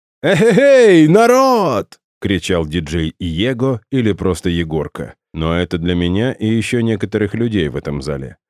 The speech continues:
"Вы готовы оторваться по полной?" "Да!" — крик подвыпившей и разгорячённой толпы прокатился по залу ночного клуба.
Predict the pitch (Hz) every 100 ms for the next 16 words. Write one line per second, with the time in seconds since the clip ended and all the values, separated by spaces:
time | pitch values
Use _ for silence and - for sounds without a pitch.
0 | _ _ - 98 160 202 226 226 254 240
1 | 220 196 180 185 190 190 165 - 156 -
2 | 175 156 190 180 131 113 107 95 80 69
3 | - _ _ - 110 233 262 247 240 233
4 | 226 214 196 165 131 117 98 76 - _
5 | - 101 95 - 95 87 82 85 85 -
6 | 85 - 92 78 87 85 - 78 76 -
7 | 73 - 120 123 _ _ _ - 110 151
8 | 185 135 117 110 98 95 92 87 85 -
9 | 82 80 - 78 64 67